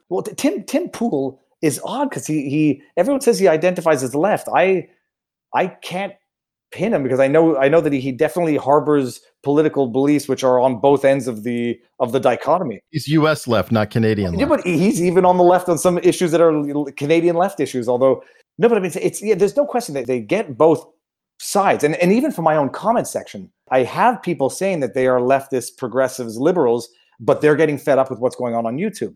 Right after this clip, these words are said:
Speaker 2: What I think it is, is I think that Tim Pool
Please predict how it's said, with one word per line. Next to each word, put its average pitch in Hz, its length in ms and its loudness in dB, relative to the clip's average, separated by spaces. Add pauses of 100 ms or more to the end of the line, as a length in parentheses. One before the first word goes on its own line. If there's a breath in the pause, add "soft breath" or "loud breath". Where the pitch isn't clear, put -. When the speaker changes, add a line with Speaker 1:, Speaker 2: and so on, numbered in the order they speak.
Speaker 2:
What 143 200 0
I 156 80 -2
think 185 240 -4
it 131 80 -2
is, 123 220 0
is 98 240 -6 (300)
I 123 100 -4
think 226 280 -6
that - 160 -8
Tim 143 240 -2
Pool 143 460 0